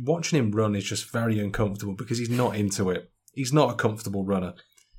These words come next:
is, uh, i-, is our Cage. Um, but, I, you know, I wanna say it's a stuntman, but it just definitely isn't. It's, he's committed to it. Um, but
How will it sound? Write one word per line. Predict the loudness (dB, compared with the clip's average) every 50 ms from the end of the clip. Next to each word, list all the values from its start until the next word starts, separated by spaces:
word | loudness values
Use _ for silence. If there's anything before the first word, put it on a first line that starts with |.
| -20 -16 -8
is, | -2 -2 0 2 2
uh, | 2 2 2 0 -2 -2 -4 -6 -6 -8 _ -20 -20 -20 -20 -20 -18 -16 -6 -4
i-, | -4 -4 -2
is | -4 -4 -2
our | -2 -4 -4
Cage. | -4 -4 -2 -2 -2 -4 -4 -6 -8 -10 -10 _ -8
Um, | -6 -4 -4 -4 -6 -6 -6 -6 -6 -6 -6 -6 -8 -10 -12 _ _ _ _ _ _ -20 -20 _ _ _
but, | -8 -6
I, | -6 -6 -6 -10 -8 -6
you | -6 -4
know, | -2 -2 -2
I | -2 0
wanna | 2 2 2 2
say | 2 0 -2 -4
it's | -4 -4 -8
a |
stuntman, | -8 -6 -2 -2 -2 -2 -2 -6 -6 -4 -4
but | -4 -6
it | -6
just | -8 -10 -8 -6
definitely | -8 -6 -4 -4 -4 -2 -2 -4 -4 -4
isn't. | -4 -4 -4 -4 -6 -6
It's, | -8 -6 -6 -6 -6 -6 -10 _ _ _ _ _
he's | -2 0 0 0
committed | -2 -2 0 0 0 -2 -4 -8 -8 -6
to | -6 -4 -4 -4
it. | -6 -10 -12 _ _ _ -20 -20 _ _ _ _ _ _ -8
Um, | -8 -8 -8 -8 -10 -10 -10 -12 -12 -14 _
but | -14 -14